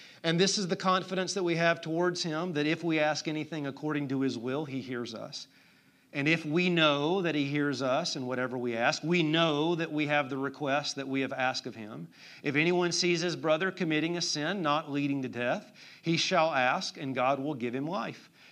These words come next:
To those who commit sins that do not lead to death, there is a sin that leads to death. I do not say that one should pray," so this situation is still connected with prayer.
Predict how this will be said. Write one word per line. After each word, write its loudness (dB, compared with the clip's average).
To 0
those 2
who 0
commit -4
sins -2
that -4
do -2
not 0
lead 0
to -6
death, 0
there -2
is 0
a -2
sin -2
that -4
leads -2
to -8
death. -4
I 8
do 2
not 2
say 2
that 0
one 2
should 0
pray," 2
so 2
this 4
situation 4
is 4
still 4
connected 2
with -2
prayer. 2